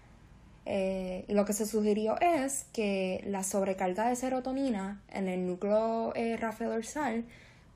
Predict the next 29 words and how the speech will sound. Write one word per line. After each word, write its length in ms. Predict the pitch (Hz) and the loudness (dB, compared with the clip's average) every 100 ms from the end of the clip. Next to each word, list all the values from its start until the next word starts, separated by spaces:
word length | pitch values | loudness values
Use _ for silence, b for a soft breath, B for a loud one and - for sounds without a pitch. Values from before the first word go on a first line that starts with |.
| - - | -18 -2
pues, 640 | 208 190 185 180 180 180 | 0 2 2 0 -4 -4
¿verdad?, 260 | - 392 | 2 2
resultante 520 | 349 247 208 202 185 202 | 2 0 0 -2 -2 0
de 100 | 214 | 0
estrés, 600 | 226 320 320 247 - - B B B B B - | 0 2 2 0 -4 -10 B B B B B -2
eh, 140 | 214 202 | 2 2
pues, 120 | 202 | 2
puede 200 | 208 190 | 4 4
alterar 300 | 190 254 302 | 4 4 4
la 80 | 277 | 2
actividad 440 | - 208 180 175 | 2 2 4 4
de 100 | 202 | 2
las 120 | 220 | 4
neuronas 440 | 214 190 180 170 190 | 2 2 0 -2 -4
corticales 600 | 196 208 214 262 233 226 | -4 -2 0 0 0 -2
en 140 | 208 | -2
la 60 | 196 | -2
esquizofrenia, 720 | 202 247 269 359 381 320 294 | -4 -4 -2 -2 0 0 0
¿verdad?, 240 | 240 311 | 0 0
resultando 480 | 330 233 208 190 180 | -2 -8 -6 -4 -2
en 100 | 180 | -2
un 80 | 196 | -2
fenotipo. 540 | 208 202 196 - - - - - - - - - - - | -2 -4 -4 -10 -14 -18 -20 -20 -20 -20 -20 -20 -20 -2
Otra 220 | 208 208 | 2 4
hipótesis 460 | 208 214 240 240 247 | 2 2 0 0 -4
sugerida 560 | 247 269 311 302 269 - | -2 -2 2 4 2 0
es 260 | 214 202 | -2 0
la 340 | 208 214 214 214 | 0 0 0 0
gabanérgica, 680 | 208 208 247 190 214 - | 0 0 0 0 -2 -4